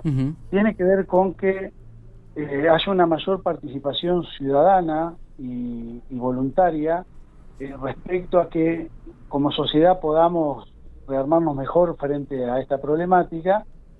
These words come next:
Speaker 2: teniendo en cuenta que hay un capital técnico ahora, eh, a disposición de, de las fuerzas de seguridad en la lucha contra,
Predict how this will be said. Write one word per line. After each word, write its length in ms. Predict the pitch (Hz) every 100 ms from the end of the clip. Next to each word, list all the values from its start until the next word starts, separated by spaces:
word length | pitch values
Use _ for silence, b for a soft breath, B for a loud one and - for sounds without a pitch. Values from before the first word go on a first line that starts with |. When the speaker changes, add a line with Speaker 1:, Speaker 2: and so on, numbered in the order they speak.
| - -
Speaker 2:
teniendo 340 | 156 180 190 196
en 80 |
cuenta 340 | - 208 190 170
que 100 | 180
hay 80 | 190
un 100 | 180
capital 520 | 165 165 151 185 180
técnico 480 | 208 196 180 170 165
ahora, 400 | 175 175 175 208 - - - - -
eh, 1040 | 139 131 127 127 123 123 120 117 113 - - - - - - - - - - - -
a 120 | 147 135
disposición 760 | 127 147 - 135 - 180 190
de, 540 | 170 156 143 131 127 123
de 180 | 120 131
las 160 | -
fuerzas 300 | 170 165 156
de 120 | 139
seguridad 600 | 120 143 160 185 165 180 - - - - -
en 160 | 147
la 100 | 151
lucha 380 | 160 180 185 175
contra, 840 | 139 127 127 120 117 117 113 113